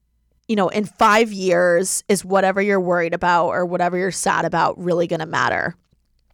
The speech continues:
Every time I really think about that and think about that TikTok <laughs> where, like, you know, you're zoomed out and you're in space and you're looking down on all the millions and billions of people in the world and is what your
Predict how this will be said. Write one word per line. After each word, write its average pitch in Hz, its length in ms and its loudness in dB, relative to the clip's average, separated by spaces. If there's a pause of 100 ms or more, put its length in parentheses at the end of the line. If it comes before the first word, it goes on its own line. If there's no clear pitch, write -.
(160)
Every 190 180 0
time 196 160 -4
I 185 60 -2
really 180 280 0
think 170 220 -4
about 175 240 -2
that 170 300 2
and 165 140 -12
think 180 160 -4
about 175 160 -2
that 175 180 0
TikTok 185 540 -2
<laughs> - 0 -
where, 214 120 -4
like, 220 260 -2 (440)
you 294 80 -2
know, 220 240 0
you're 247 360 -4
zoomed 277 440 -2
out 240 200 6
and 226 100 -6
you're 233 120 -4
in 220 100 -4
space 202 400 0
and 202 100 -4
you're 190 120 0
looking 233 420 -2
down 202 260 2
on 180 120 -4
all 196 240 2
the 202 140 0
millions 208 480 -2
and 202 100 0
billions 190 320 2
of 180 80 -2
people 180 260 0
in 170 80 -2
the 175 80 -2
world 170 520 0
and 185 360 -2 (460)
is 233 240 4
what 220 200 -2
your 214 460 0